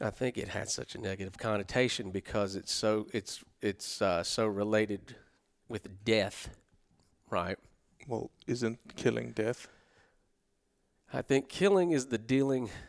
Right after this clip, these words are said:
Speaker 1: of death. <clears throat> And, w-, and I think that we, and I'm just saying,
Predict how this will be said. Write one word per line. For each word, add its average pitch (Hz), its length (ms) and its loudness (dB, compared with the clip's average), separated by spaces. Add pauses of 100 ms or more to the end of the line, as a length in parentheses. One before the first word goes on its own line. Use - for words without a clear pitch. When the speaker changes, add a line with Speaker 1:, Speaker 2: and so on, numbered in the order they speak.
(200)
Speaker 1:
of 113 260 -2
death. 58 360 -6 (320)
<clears throat> - 80 2 (1000)
And, 113 260 4
w-, - 180 -6 (180)
and 117 160 6
I 107 120 6
think - 360 0
that 101 240 2 (1300)
we, 113 720 -2 (580)
and 98 140 -8
I'm 101 180 -4
just 107 200 -6
saying, 107 440 -4